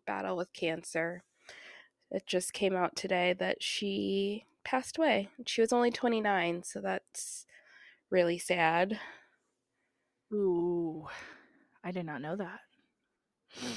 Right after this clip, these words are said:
Speaker 1: Yeah,
Speaker 2: I thought you
Speaker 1: it
Speaker 2: were gonna
Speaker 1: just
Speaker 2: tell me
Speaker 1: came out.
Speaker 2: something enlightening.
Speaker 1: Yeah, no, not fun. Well, the whole family's kind of dark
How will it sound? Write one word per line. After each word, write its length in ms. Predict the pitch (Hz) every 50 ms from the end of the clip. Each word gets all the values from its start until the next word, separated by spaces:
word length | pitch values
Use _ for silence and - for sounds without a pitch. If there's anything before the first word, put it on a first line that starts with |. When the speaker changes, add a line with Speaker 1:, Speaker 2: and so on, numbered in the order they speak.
| 208 - -
Speaker 1:
Yeah, 280 | 190 180 175 170 175
Speaker 2:
I 40 | 175
thought 180 | 170 175 160 165
you 80 | 175
Speaker 1:
it 20 | 170
Speaker 2:
were 40 |
gonna 160 | 175 180 175 170
Speaker 1:
just 20 |
Speaker 2:
tell 160 | - 170 165
me 100 | 165 160
Speaker 1:
came 180 | 170 170 175 170
out. 140 | 165 170 165
Speaker 2:
something 60 | 165
enlightening. 640 | 160 160 160 160 156 - - 156 156 147 156 151 - - _ _ - - - _ - - _ _ _ - - - - - - - - -
Speaker 1:
Yeah, 220 | 226 220 214 214
no, 300 | 214 214 220 214 214 226
not 260 | 226 247 254 - -
fun. 420 | - - 208 185 175 170 175 180 - -
Well, 160 | - 311 330
the 100 | 349 370
whole 220 | 349 - 392 370 349
family's 460 | - 294 208 202 196 190 190 180 -
kind 260 | - - 175 180 175
of 220 | 170 170 170 180 -
dark 540 | 170 156 156 156 156 156 - _ - -